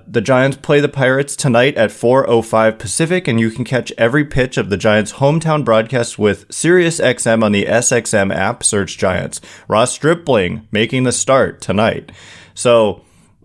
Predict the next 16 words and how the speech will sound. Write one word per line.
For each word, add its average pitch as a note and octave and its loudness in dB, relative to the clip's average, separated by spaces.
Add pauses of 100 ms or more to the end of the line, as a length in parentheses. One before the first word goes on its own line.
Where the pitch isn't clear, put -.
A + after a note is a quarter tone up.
(360)
yeah, A#2+ 2
like, A2 -2
when B2+ 0
we B2 2
look C3 0
at B2+ -4
the A2+ 2
overall A#2+ 2 (240)
numbers A#2+ 0 (100)
for A#2+ -2
the G2 0
starting A#2 2
rotation, B2 -2 (520)
the G#2+ 0
Giants A#2 0
are, G2+ 0